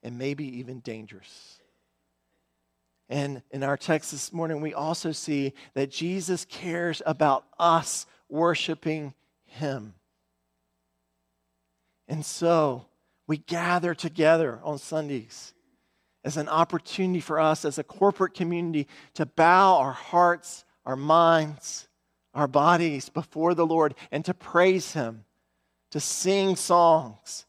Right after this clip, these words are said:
to hear God's word, to confess our sin, to receive the assurance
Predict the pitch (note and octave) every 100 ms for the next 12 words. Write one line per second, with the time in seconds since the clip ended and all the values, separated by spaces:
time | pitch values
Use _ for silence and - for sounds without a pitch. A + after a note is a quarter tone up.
0 | _ _ - - E3+ F3+ F#3 F3 F3 D#3
1 | - D#3 F3+ E3 D3 C#3 E3 C#3+ F3 F#3
2 | - F3 D#3+ - F3+ F3 D#3 C3 - -
3 | _ _ _ _ _ _ - D#3+ E3 D3+
4 | - F3+ F#3 D3+ D#3+ C#3+ - F3+ F3 D3+
5 | D3 - -